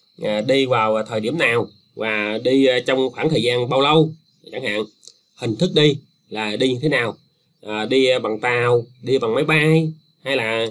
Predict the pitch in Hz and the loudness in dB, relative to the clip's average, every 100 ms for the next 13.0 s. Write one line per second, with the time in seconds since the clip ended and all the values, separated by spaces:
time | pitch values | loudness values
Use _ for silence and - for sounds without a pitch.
0 | - _ _ - 101 110 139 120 107 147 | -8 _ _ -12 -6 -2 0 0 -2 -2
1 | 147 151 147 _ 107 110 135 107 107 _ | -2 -2 -4 _ -10 -6 -4 -6 -8 _
2 | _ _ _ _ - 117 127 131 - _ | _ _ _ _ -4 0 0 0 -4 _
3 | _ - 123 113 101 101 117 131 120 113 | _ -8 -4 -4 -4 -2 0 0 0 -2
4 | 110 _ _ _ - 113 120 110 104 139 | -6 _ _ _ -10 -4 0 0 0 0
5 | 110 104 101 123 117 101 123 120 135 123 | 0 -2 -4 -2 -2 -2 -4 -2 -2 -2
6 | - _ _ _ 127 113 104 101 131 107 | -10 _ _ _ -4 -4 -4 -6 -2 -2
7 | 107 123 127 120 135 123 _ _ _ _ | -2 -2 -2 -2 -4 -6 _ _ _ _
8 | _ _ _ _ _ _ - 131 127 123 | _ _ _ _ _ _ -2 0 2 2
9 | 123 120 113 107 120 131 135 190 170 147 | 2 2 0 -2 0 0 2 2 4 4
10 | 143 - _ _ 113 113 110 113 101 123 | 0 -4 _ _ -4 -2 0 -2 -2 0
11 | 135 156 117 151 156 151 139 - - _ | 4 4 2 0 0 0 -2 -6 -20 _
12 | _ _ _ 117 110 160 143 135 123 123 | _ _ _ -8 -2 0 2 0 0 -2